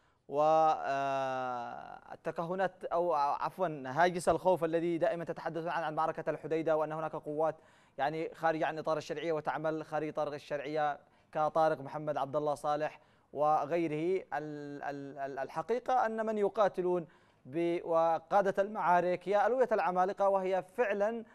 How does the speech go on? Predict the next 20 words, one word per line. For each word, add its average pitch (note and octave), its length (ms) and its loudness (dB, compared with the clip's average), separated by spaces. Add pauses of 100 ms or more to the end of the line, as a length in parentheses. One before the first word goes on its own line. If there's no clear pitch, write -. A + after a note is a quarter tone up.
(280)
آه، F3+ 140 2
تأخذ G#3 300 0
أوامرها G#3 360 6
من G3 100 0
الرئيس F#3+ 260 2
عبد E3 140 -4
الربه F#3 240 0
منصور E3+ 240 -2
هادي F3 240 4
وتتبع F3+ 420 -2
الرئيس E3+ 440 -4
والحكومة E3+ 1200 2
الشرعية. E3+ 560 4
وأيضًا B3 400 4
على A3+ 120 4
الجانب A3 280 2
الآخر G#3+ 320 2
الكثير G#3+ 220 -4
يقول: A3+ 260 2
"إذن A3 220 0